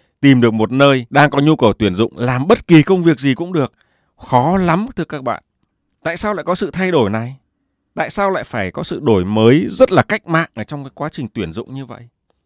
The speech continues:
Đó là vì cạnh tranh đó các bạn. Đó là sự phát triển về công nghệ đó các bạn. Bởi vậy mà nhiều nơi người ta đặt ra cái khẩu hiệu là đổi mới hay là chết. Sale là cái bộ phận mà tiếp xúc với cạnh tranh rất nhiều. Và sale là cái bộ phận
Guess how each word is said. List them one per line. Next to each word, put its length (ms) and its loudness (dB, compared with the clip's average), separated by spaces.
Đó 160 0
là 100 -4
vì 180 -2
cạnh 260 -10
tranh 280 -4
đó 80 -12
các 180 -18
bạn. 160 -18
Đó 120 -2
là 100 0
sự 180 -4
phát 260 -6
triển 300 0
về 120 0
công 260 -4
nghệ 220 -4
đó 140 -14
các 140 -20
bạn. 180 -20
Bởi 160 -2
vậy 200 0
mà 400 -4
nhiều 240 -2
nơi 260 -2
người 160 -8
ta 120 -12
đặt 160 -4
ra 100 -10
cái 120 -14
khẩu 220 -10
hiệu 240 -12
là 220 -10
đổi 240 6
mới 320 4
hay 160 -6
là 120 -6
chết. 280 -8
Sale 280 4
là 100 2
cái 120 -4
bộ 180 0
phận 220 -4
mà 460 -4
tiếp 120 -4
xúc 200 -8
với 180 -6
cạnh 220 -10
tranh 240 -4
rất 180 -2
nhiều. 360 2
Và 420 0
sale 360 2
là 100 2
cái 120 -8
bộ 160 0
phận 240 -6